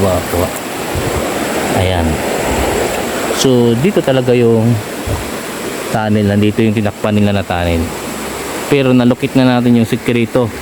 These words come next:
na sinasabi nilang heart. Malapit sa tubig. Maliit na puso.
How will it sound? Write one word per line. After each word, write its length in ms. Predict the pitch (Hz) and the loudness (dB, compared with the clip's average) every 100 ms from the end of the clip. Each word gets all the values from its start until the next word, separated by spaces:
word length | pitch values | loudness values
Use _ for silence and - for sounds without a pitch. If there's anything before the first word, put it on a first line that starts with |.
| - - - - | -10 -10 -8 -4
na 60 | 107 | -2
sinasabi 560 | 110 107 101 110 113 110 | 0 0 0 0 2 4
nilang 200 | 107 101 | 4 2
heart. 180 | 101 - - - - - - - - - - | 0 -4 -8 -10 -8 -8 -8 -6 -6 -6 -4
Malapit 360 | 110 107 107 113 | -2 -2 0 -2
sa 120 | 117 | 0
tubig. 360 | 110 104 107 90 - - - - - - - - - - - - - - - - - | 2 4 2 0 -4 -8 -8 -6 -6 -6 -4 -6 -6 -6 -6 -6 -4 -4 -4 -2 2
Maliit 320 | 117 117 113 | 4 2 2
na 100 | 123 | 0
puso. 460 | 139 123 143 156 | 2 4 4 2